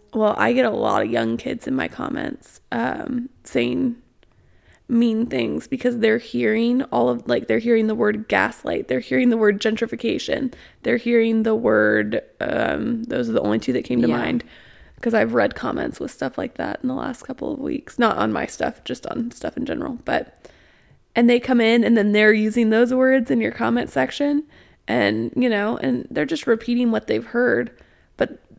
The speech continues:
Speaker 1: that's what they're hearing.
Speaker 2: Yeah. I know.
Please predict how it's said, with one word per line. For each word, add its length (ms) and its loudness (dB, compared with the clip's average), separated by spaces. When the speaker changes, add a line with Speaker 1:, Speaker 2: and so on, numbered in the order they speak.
Speaker 1:
that's 380 2
what 160 0
they're 140 4
hearing. 580 0
Speaker 2:
Yeah. 300 -6
I 60 -12
know. 320 -10